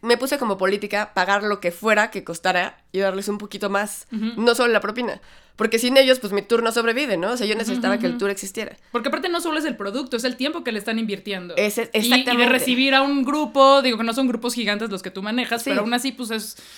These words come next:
Speaker 1: Sí, aparte
Speaker 2: eh,
Speaker 1: tienen que, o sea,
Speaker 2: es
Speaker 1: les
Speaker 2: que es como que les estás quebrando un poco la rutina.
Speaker 1: Claro. Entonces dije, "Bueno, lo voy a hacer así". Y la neta es que empecé como a moverle y hacer las cosas como más flexibles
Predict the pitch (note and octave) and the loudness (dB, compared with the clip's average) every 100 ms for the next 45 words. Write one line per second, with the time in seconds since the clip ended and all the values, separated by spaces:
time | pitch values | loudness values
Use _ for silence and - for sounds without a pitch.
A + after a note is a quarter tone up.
0 | - - - G4+ C#4 C4 - B3+ D#4 D#4+ | -20 -2 6 8 8 4 4 4 4 2
1 | A3 G3 - - A3 A3+ A3 G#3 D4+ C4+ | 2 2 0 -2 2 4 4 2 0 2
2 | C#4 C4 B3+ A#3 A#3 C#4 C#4 E4+ D4 C#4 | 2 2 0 -2 -2 -2 0 2 4 4
3 | C4+ C#4 B3 C4+ C#4 B3+ G#3 G#3+ D4+ D4+ | 4 2 0 0 -2 -2 -4 -6 -6 -6
4 | - - C4 C#4 - - - _ _ _ | -8 -4 0 0 0 -10 -20 _ _ _
5 | - B3+ B3 C#4 C#4+ C4+ B3+ B3+ C4+ E4 | -6 -4 -2 -2 -2 0 2 2 0 -2
6 | C#4 A#3 G3 F#3 F#4 _ _ _ _ _ | -4 -4 -6 -8 -10 _ _ _ _ _
7 | _ - C#4+ E4+ - - B3 A#3 G#3 A3+ | _ -2 0 0 -2 -4 -4 -4 -4 -2
8 | B3+ A3+ F#3 F#3 F3+ A3 A#3 A3 G#3 G#3 | 0 0 0 -2 0 0 0 0 -2 -4
9 | G#3+ A3 A3 F#3+ F3+ G#3+ B3 B3+ - D4 | -6 -8 -8 -4 0 0 -2 -6 -6 -2
10 | C#4+ C#4+ | -2 -2